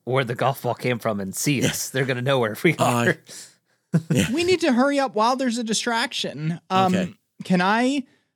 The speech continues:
Speaker 3: look and see if now with the, the guards' focus shifted, if there is any blind spot, like maybe there's a spot that cameras aren't pointing towards that normally have guards and now guards aren't there or something like that. Just any kind of opening.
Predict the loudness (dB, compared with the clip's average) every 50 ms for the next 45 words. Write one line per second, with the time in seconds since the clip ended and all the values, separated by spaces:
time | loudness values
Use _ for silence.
0 | _ -6 -2 2 4 4 2 2 0 0 0 2 2 2 2 2 0 0 0 -2
1 | -2 -4 -2 -2 0 0 0 0 0 -2 -2 -4 -2 -4 -4 -4 -4 -6 -6 -2
2 | 0 2 2 2 2 0 -2 -4 -4 -6 -6 _ -8 -2 0 0 0 0 0 -2
3 | -2 -2 -4 -2 -2 -2 -2 -4 -4 -2 0 0 0 0 -2 -6 -6 _ _ _
4 | _ _ -6 -4 -4 -4 0 2 2 4 4 2 0 -2 -2 0 0 0 0 0
5 | 0 0 2 2 2 2 0 0 -2 -2 0 0 2 2 2 2 0 -2 -4 _
6 | _ -6 -4 -4 -4 -2 -2 -2 -2 0 0 -2 0 0 -2 -2 -2 -2 -4 -4
7 | -4 0 0 0 0 0 -2 -4 -6 -6 _ _ -8 -4 -2 0 0 0 0 0
8 | 2 0 0 -2 -4 -4 -4 -4 -2 -4 -4 -4 -4 -2 -2 -2 -2 -2 -6 -8
9 | -6 -6 -4 -4 -4 -2 0 0 -2 -2 -2 0 2 2 4 4 2 0 0 -2
10 | -4 -2 0 0 0 0 2 2 2 2 2 0 0 0 -2 -2 -2 -2 0 2
11 | 2 2 2 2 0 -2 -2 -4 -4 -4 -4 -6 -6 -6 -6 -4 -4 -4 -4 -6
12 | -10 -14 -14 -10 -4 -2 -2 0 2 2 2 2 2 0 0 -2 -2 0 -2 -2
13 | 0 0 -2 -2 -2 -2 -2 -4 -6